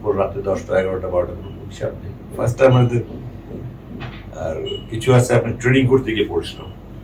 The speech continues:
আর কিছু কিছু আছে যেগুলো, আহ, সিস্টেমের যে আপনার আনকন্ডিশনাল লয়্যালটি, শর্তের আনুগত্যর জন্য ওই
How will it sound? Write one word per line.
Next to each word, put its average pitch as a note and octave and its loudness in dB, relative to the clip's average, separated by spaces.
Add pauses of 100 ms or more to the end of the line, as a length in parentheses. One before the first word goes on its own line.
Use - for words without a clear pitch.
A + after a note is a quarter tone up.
(340)
আর - -10
কিছু A#2+ -2
কিছু A#2+ 6
আছে - 0
যেগুলো, - 2
আহ, - -6
সিস্টেমের C3 4 (340)
যে G#2+ 2
আপনার F#2+ -2 (560)
আনকন্ডিশনাল B2 8
লয়্যালটি, A2 6 (480)
শর্তের A2+ 4
আনুগত্যর G2+ 2
জন্য G2 0 (360)
ওই - 0